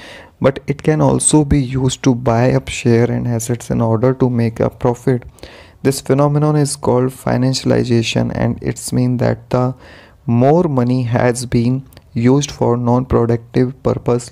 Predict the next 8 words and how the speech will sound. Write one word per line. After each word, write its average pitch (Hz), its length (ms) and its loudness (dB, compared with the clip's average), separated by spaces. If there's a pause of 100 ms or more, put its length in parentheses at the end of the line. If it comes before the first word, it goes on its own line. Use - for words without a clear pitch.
(240)
like 117 300 0
merging 120 540 -4
and 120 200 -2
acquisition 117 600 0
fees, 120 420 -4 (440)
the 120 100 0
financial 127 800 0
sectors, 120 760 -2